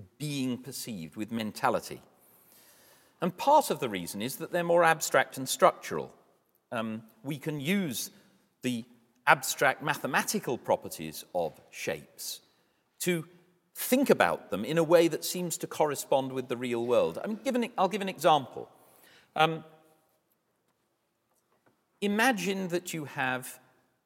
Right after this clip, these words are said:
a rectangle. Okay. Now imagine a diagonal line drawn from the bottom left corner of the rectangle to the top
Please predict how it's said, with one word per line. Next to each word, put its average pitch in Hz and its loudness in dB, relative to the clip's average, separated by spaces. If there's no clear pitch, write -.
a 143 0
rectangle. 76 -4
Okay. - -8
Now 208 2
imagine 156 0
a 147 -2
diagonal 175 2
line 101 0
drawn 131 -2
from 135 -10
the 117 -4
bottom 170 0
left 151 -2
corner 123 -6
of 95 -12
the 104 -6
rectangle 78 -8
to 143 -6
the 131 -6
top - -6